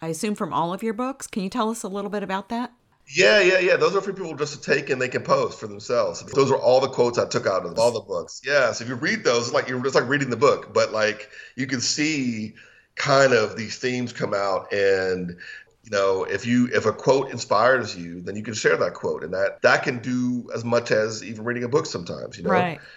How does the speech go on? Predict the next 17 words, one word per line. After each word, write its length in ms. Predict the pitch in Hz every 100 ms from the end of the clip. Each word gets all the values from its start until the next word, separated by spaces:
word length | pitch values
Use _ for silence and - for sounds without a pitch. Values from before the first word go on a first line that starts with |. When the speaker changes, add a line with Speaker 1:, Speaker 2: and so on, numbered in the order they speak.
| - -
Speaker 2:
It's 160 | 220 127
a 20 |
free 300 | - 139 131
way 200 | 123 117
to 160 | 110
influence 540 | 101 104 104 101 101 98
and 160 | 92
to 60 | 87
inspire. 520 | 92 - 92 101 87
So 500 | 80 - 87 87 87 - - - -
I 140 | - 131
just 140 | 143 147
wanna 120 | 135
be 180 | 120 104
useful 500 | 107 117 - 117 101
and 160 | 92
valuable. 580 | 90 87 82 76 71 -